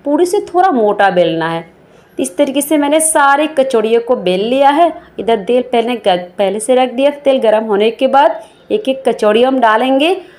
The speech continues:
देख रहे हो ना guys, कितना अच्छे से फूले सारे कचौड़ियाँ।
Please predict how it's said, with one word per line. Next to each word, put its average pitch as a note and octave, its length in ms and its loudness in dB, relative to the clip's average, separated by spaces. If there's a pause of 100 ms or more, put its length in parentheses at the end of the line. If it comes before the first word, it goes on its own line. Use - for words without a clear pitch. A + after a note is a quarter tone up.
(220)
देख C4+ 320 -2
रहे B3 100 0
हो A#3+ 60 2
ना E4 140 4
guys, D#4+ 400 2
कितना D4 360 2
अच्छे D#4 300 0
से D#4 180 0
फूले C4 420 0
सारे C4 320 2 (120)
कचौड़ियाँ। G3 580 2